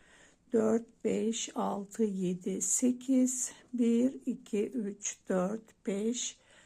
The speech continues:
altı, yedi ve sekiz. Üç tane model için sekiz, on altı,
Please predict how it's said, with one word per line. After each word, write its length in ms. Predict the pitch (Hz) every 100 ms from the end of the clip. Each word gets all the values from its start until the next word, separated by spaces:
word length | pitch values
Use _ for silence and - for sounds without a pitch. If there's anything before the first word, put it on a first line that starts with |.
| _ -
altı, 400 | 262 247 202 -
yedi 440 | 170 175 226 233
ve 120 | 185 220
sekiz. 680 | - - - - - - - -
Üç 220 | 302 -
tane 520 | 196 170 170 190 262 - -
model 320 | 262 254 247
için 360 | 233 233 - 226
sekiz, 760 | 226 - 214 - 220 247 - -
on 180 | 269 226
altı, 680 | 190 180 180 - 262 269 285